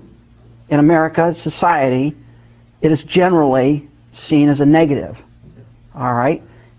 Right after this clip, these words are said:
Um, in Europe, it's not negative. In Europe, it's a staple of their diet. But we're not in Europe. We're in America, you know. And so I just feel personally that it's better that I not drink. I don't need to drink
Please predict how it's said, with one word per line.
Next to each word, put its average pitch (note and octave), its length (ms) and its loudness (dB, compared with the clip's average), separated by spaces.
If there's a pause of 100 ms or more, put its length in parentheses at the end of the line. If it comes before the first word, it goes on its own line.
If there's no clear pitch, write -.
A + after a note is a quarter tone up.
(320)
Um, C3+ 480 0
in D3+ 340 0
Europe, F#3 320 2
it's E3 160 -4
not D#3 240 0
negative. C#3 380 0
In B2+ 160 -2
Europe, D#3 280 2
it's C3+ 140 -2
a C3+ 60 -10
staple D3 500 -2
of C3+ 60 0
their B2+ 160 -2
diet. A#2 500 -4 (380)
But A#2 100 -2
we're D3+ 120 0
not G3 220 2
in G3+ 120 -4
Europe. G3 340 -4
We're C3 140 -2
in D3 60 0
America, D3+ 460 -4 (460)
you C3+ 140 -6
know. A#2 200 -6 (440)
And C3+ 100 -6
so D3+ 140 -2
I E3 120 0
just D#3 240 -4 (180)
feel C#3+ 320 -2
personally C#3 540 -4
that B2 320 -2 (360)
it's - 100 -14
better D3+ 320 0
that C#3+ 100 0
I C3+ 120 0
not C3+ 320 -2
drink. B2+ 260 -6
I C#3 80 -2
don't C#3+ 280 -2
need C#3 260 4
to B2 60 -6
drink A#2+ 500 -10